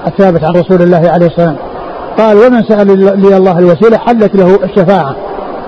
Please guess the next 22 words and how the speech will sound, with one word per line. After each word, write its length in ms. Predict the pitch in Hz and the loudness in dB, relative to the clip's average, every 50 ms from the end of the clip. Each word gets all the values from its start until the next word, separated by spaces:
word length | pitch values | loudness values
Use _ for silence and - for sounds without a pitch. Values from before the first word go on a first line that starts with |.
| - - - - - | -14 -12 -12 -12 -6
حلت 300 | - 202 202 190 190 143 | -4 -2 0 0 0 2
له 300 | 175 185 170 196 220 208 | 2 2 2 2 2 0
الشفاعة، 500 | 185 - 202 170 147 202 190 165 139 135 - - - - - - - - - - - - - - | 0 0 0 0 2 2 0 0 -2 -4 -8 -10 -12 -12 -12 -12 -12 -14 -14 -14 -14 -12 -6 -2
يعني 340 | 156 160 165 180 180 190 190 | 0 0 2 2 2 0 0
أنه 220 | 190 185 185 165 | 0 0 2 2
يكون 400 | 190 202 190 - 214 220 214 214 | 2 2 2 2 2 2 2 2
من 100 | 202 208 | 2 0
أهل 160 | 214 233 196 | 0 2 2
شفاعته 800 | 208 196 - 202 185 190 226 226 233 240 180 208 190 160 160 170 - - - - - - - - - - - - - | 2 2 2 2 2 2 2 2 2 0 2 2 2 2 0 -2 -2 -6 -12 -10 -10 -10 -12 -12 -14 -14 -12 -6 -4
عليه 240 | 165 190 190 175 175 | 0 2 2 2 2
الصلاة 240 | 170 - 190 180 170 | 2 0 -2 0 2
والسلام، 480 | 180 175 160 - 180 180 196 190 180 165 - - - - - - - - - - - - - | 2 0 2 2 2 2 2 2 0 -2 -6 -10 -14 -14 -12 -12 -12 -12 -12 -12 -10 -6 -2
وممن 640 | 156 170 185 196 202 202 202 196 196 190 190 185 202 190 | 0 2 2 4 4 2 2 2 2 2 2 0 0 0
يستحق 500 | 196 175 - - 180 - 214 - - 196 | 0 0 0 -2 0 0 -2 0 2 2
شفاعته 880 | 185 180 170 - 185 170 185 185 180 190 202 196 190 165 180 180 175 190 | 2 2 2 2 0 0 2 0 0 0 0 0 0 0 2 0 2 0
أو 60 | 185 | 0
تناله 520 | 185 180 190 202 214 208 202 190 180 190 | 0 0 0 2 2 2 2 2 2 2
شفاعة 380 | - 196 180 170 220 208 190 180 190 | 2 2 2 2 2 0 0 0 0
الرسول 440 | 180 185 175 - 220 214 208 202 - - - - - - - - - - - | 0 0 0 2 2 2 2 2 -2 -6 -10 -10 -10 -10 -12 -12 -12 -6 -2
عليه 240 | - 185 196 190 175 | 0 2 2 2 2
الصلاة 300 | 180 - 196 185 185 180 - | 2 0 0 0 0 2 2
والسلام. 480 | 180 175 165 - 185 175 185 175 151 | 2 0 2 0 0 0 0 0 -2